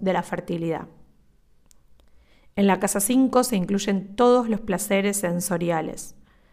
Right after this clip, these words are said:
sabores, aromas, colores, formas, armonías,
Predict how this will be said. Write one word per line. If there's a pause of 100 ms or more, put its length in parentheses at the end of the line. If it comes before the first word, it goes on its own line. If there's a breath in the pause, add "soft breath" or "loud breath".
(180)
sabores,
aromas,
colores,
formas,
armonías,